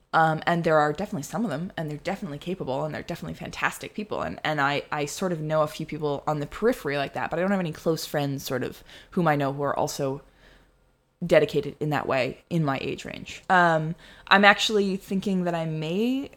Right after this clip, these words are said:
I'm sort of tossing a coin on this one. I may try and go to the Leather Leadership Conference in L A this April and, uh, and see who they're,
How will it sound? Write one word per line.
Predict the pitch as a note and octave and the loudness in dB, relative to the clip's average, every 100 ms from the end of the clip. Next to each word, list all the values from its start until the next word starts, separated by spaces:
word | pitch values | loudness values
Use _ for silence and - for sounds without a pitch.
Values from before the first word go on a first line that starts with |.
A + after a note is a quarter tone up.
| _ _ _ _ _ _ _ | _ _ _ _ _ _ _
I'm | - F3+ | -10 -8
sort | F#3 G3 | -8 -6
of | F#3+ F3 | -6 -8
tossing | - F#3 - E3+ | -12 -12 -8 -10
a | |
coin | D#3 - E3+ | -10 -10 -10
on | C#3+ | -10
this | - | -10
one. | E3 | -6
I | G3+ | -4
may | D4 | -4
try | A4+ A#4+ A4 | -4 -6 -4
and | E4+ | 2
go | C4+ | 2
to | C4 B3+ | 2 -2
the | A#3 | -2
Leather | G#3+ G#3 | 0 -2
Leadership | G3 F#3 F#3+ - | -4 -6 -8 -10
Conference | - - - - - - _ _ _ - | -10 -12 -12 -12 -12 -14 _ _ _ -6
in | E3 | -4
L | D#3 D3+ D3 | -4 -2 0
A | D3 C3 - - | 0 -2 -6 -14
this | F3 - | -8 -4
April | C#3 - D2 - _ - - _ | -4 -4 -8 -10 _ -20 -20 _
and, | E3+ D#3 D3 C#3+ | -2 -2 -2 -2
uh, | D3 C3+ C3 - | -2 -2 -4 -6
and | D3+ | -8
see | C#3+ - D#3 D3 | -8 -8 -6 -6
who | - - - D3+ | -8 -12 -6 -4
they're, | C#3+ C3+ E3 | -2 -4 -8